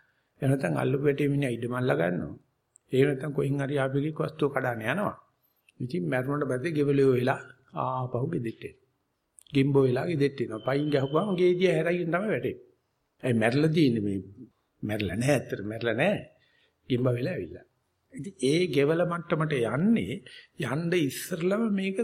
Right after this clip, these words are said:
සර්ව සාධාරණ දෙයක් බව හිතන්නේ. ඒක ලස්සන බුදුජානකගේ අග්ගඤ්ඤ සූත්‍රයේ පෙන්නනවා මේ ලෝකේ හට ගන්නකොට බොහොම මේ ඔක්කොම සර්ව සාධාරණ වෙලා තියෙනවා. ඊට පස්සේ මිනිස්සු මේ කුට්ටි කඩාගෙන,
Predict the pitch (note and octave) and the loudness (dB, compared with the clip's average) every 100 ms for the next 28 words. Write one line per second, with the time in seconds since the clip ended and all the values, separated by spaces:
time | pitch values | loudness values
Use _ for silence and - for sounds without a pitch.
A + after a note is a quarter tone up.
0 | G3+ - - D3 D#3 F#3 D#3 F#3 F3 D#3 | -6 -10 -4 -4 2 4 4 0 0 2
1 | F3 F3 D3+ F3+ G3+ C#3+ - C3+ B2 G#2+ | 0 0 -4 -4 -2 -4 -4 -6 -6 -14
2 | - _ _ _ _ _ _ D3+ C#3 G#2+ | -18 _ _ _ _ _ _ 2 2 2
3 | - - E3 D3 B2+ C3 B2+ B2+ B2 C3+ | 0 0 -2 -2 -2 -2 -2 -2 -2 -4
4 | A2+ B2 B2+ B2 C3 B2+ - C3 A#2 A#2+ | -2 -2 -2 -4 -4 -4 -4 -4 -2 0
5 | E3+ C#3+ F#2+ - - - _ C3+ B2+ C3+ | -2 -4 -10 -14 -20 -20 _ 0 4 4
6 | C3+ D#3 B2+ B2 A#2+ A#2+ B2+ C#3 F#3 F3+ | 4 0 -4 -4 -2 -2 0 0 -2 -4
7 | F2+ - _ _ _ _ - D#3+ F3+ F#3 | -8 -10 _ _ _ _ 0 2 4 2
8 | F#3 - - F#3 G3 G3 D#3+ E3 D#3+ E3 | 0 -2 4 6 6 2 0 -2 0 0
9 | D#3 D#3+ E3 C#3+ B2 - G#2+ G#2+ _ _ | 2 0 0 -2 -2 -4 -8 -12 _ _
10 | _ _ _ F3 F3 E3+ D#3+ F#3 D#3+ D#3+ | _ _ _ 0 0 -2 -4 -2 -2 -2
11 | - E3 E3 D#3+ D#3 D#3 D#3 C#3+ A#2 G2 | -2 -4 -4 -4 -6 -4 -4 0 -2 -2
12 | F2+ | -6